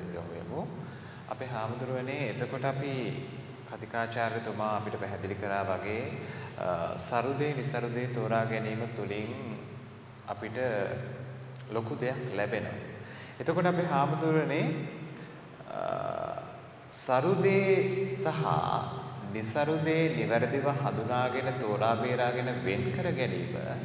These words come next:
අපි බෞද්ධයන් විදිහට බලාපොරොත්තු වෙන අපේ නිර්වාණ ගමනට කොතරම් දුරට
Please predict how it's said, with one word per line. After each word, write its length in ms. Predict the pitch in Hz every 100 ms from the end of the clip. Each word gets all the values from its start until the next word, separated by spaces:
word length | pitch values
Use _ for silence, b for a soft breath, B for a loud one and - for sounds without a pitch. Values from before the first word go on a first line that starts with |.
| - - - - B B B -
අපි 260 | 104 -
බෞද්ධයන් 640 | 147 98 110 - 147 147 143
විදිහට 460 | 143 143 151 151
බලාපොරොත්තු 920 | 156 92 101 113 117 135 135 131 135 135
වෙන 240 | 139 139 147 160 151 127 - - - - - - - - - - -
අපේ 440 | 113 113 127 127 117 107 127 127 127 - 104
නිර්වාණ 560 | 107 123 131 185 185 120
ගමනට 500 | 95 - - 87 - - - - - - - - - -
කොතරම් 460 | - 156 175 170 165
දුරට 360 | - 135 135